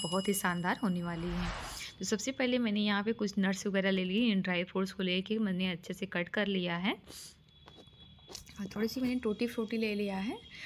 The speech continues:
टूटी फ्रूटी अगर ना हो तो स्किप भी कर दें, ड्राई फ्रूट्स वगैरह थोड़े बहुत घर में होते ही हैं, उन्हें आप ले लें। तो इस तरह से मैंने छोटे-छोटे पीसेस में कट कर लिए हैं। अब सारे एक बाउल में डालेंगे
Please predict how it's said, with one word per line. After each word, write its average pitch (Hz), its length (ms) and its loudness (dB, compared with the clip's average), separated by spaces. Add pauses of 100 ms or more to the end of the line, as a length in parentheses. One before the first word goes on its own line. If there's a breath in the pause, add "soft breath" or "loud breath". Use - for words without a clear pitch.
(140 loud breath)
टूटी 220 220 2
फ्रूटी 262 300 2
अगर 226 200 0
ना 196 160 0
हो 226 160 2
तो 240 100 2
स्किप 214 240 0
भी 208 120 2
कर 202 180 0
दें, 240 200 2
ड्राई 196 200 2
फ्रूट्स 208 240 -2
वगैरह 208 220 2
थोड़े 190 180 0
बहुत 196 180 0
घर 180 200 0
में 196 100 2
होते 196 300 0
ही 220 160 4
हैं, 196 140 0
उन्हें 220 300 4
आप 180 240 -4
ले 175 120 0
लें। 170 200 -4
तो - 600 -10
इस 220 120 0
तरह 240 140 2
से 254 120 -2
मैंने 240 240 4
छोटे-छोटे 226 440 0
पीसेस 202 300 0
में 202 80 0
कट 190 180 0
कर 220 160 2
लिए 202 220 4
हैं। 220 200 2
अब 285 160 0
सारे 190 320 2
एक 196 220 2
बाउल 180 200 0
में 196 120 4
डालेंगे 196 480 2